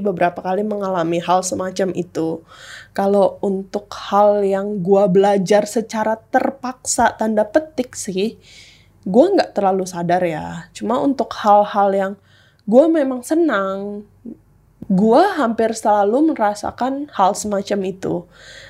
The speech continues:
Nah, yang paling baru itu adalah soal berinvestasi. Karena gua juga baru banget di dunia keuangan, sebelumnya sama sekali nggak paham dan nggak peduli.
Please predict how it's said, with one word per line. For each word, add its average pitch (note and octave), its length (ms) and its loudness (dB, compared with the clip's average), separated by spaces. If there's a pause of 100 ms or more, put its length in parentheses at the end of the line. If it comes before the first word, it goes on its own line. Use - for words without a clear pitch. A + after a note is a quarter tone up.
Nah, D#4 160 4
yang B3 240 0
paling A#3+ 240 2
baru B3+ 480 4 (240)
itu C4 400 -2
adalah F#3 480 -2
soal A#3 640 -2
berinvestasi. G3 1300 -2
Karena G#3 560 -2 (560)
gua B3+ 640 4 (240)
juga F#3+ 640 -2 (400)
baru G#3 400 4
banget G3+ 720 0
di F#3+ 180 -6
dunia F#3+ 320 -2
keuangan, G3 720 0
sebelumnya G3+ 480 -2
sama G#3+ 320 -6
sekali G#3 400 -4
nggak G3 240 -4
paham G3 320 -2
dan F#3 160 2
nggak F#3+ 160 0
peduli. F#3 720 0